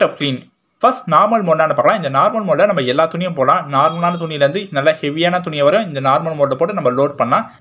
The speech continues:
செகண்ட் குயிக் வாஷ். இந்த குயிக் வாஷ் எதுக்குன்னா, நம்ம அர்ஜென்ட்டா எங்கனா வெளியே போறோம்னா, நம்ம துணி துவைக்கணும்னா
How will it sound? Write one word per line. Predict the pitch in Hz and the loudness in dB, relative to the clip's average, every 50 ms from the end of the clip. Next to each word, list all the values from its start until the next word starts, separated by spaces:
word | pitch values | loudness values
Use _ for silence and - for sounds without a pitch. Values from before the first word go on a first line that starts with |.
| _ _ _ _ _ _ - | _ _ _ _ _ _ -2
செகண்ட் | - - - 233 233 220 | -2 0 0 -2 -4 -4
குயிக் | 208 202 196 147 | -4 0 2 0
வாஷ். | 123 - - _ _ _ - | 0 0 -6 _ _ _ -4
இந்த | 139 139 139 - | -4 -4 -2 -2
குயிக் | 196 226 226 208 | -4 -2 0 -2
வாஷ் | 190 - 143 | -2 0 -4
எதுக்குன்னா, | 135 135 151 196 214 | -4 0 0 0 0
நம்ம | 185 151 127 | 0 0 0
அர்ஜென்ட்டா | 120 - 165 165 185 190 | 0 -2 -4 -4 -4 -4
எங்கனா | 170 160 160 151 143 | -2 -2 -2 -2 -2
வெளியே | 139 156 165 - | -4 -4 -4 -2
போறோம்னா, | - - 170 170 208 196 | -2 0 2 0 0 0
நம்ம | 160 139 131 - | -4 -6 -6 -6
துணி | 156 160 175 175 | -8 -8 -6 -6
துவைக்கணும்னா | 165 139 135 139 135 160 214 | -6 -6 -4 -4 -2 0 -2